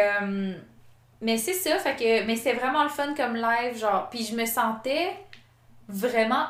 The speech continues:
à l'aise, puis comme j'ai eu du feedback de, de, de certaines personnes, puis c'était comme, «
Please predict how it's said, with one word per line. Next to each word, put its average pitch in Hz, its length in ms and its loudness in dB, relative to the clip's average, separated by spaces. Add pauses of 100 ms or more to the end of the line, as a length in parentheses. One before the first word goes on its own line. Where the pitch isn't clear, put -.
à 247 160 6 (300)
l'aise, 254 180 -6
puis - 100 -20
comme 226 160 0
j'ai 233 220 -2
eu 254 40 -6
du - 80 -8
feedback 240 640 0
de, 220 80 2 (480)
de, 202 420 2
de 202 60 2
certaines 220 460 -2
personnes, 262 560 -2
puis 269 80 -12
c'était 220 240 -2
comme, « 202 580 2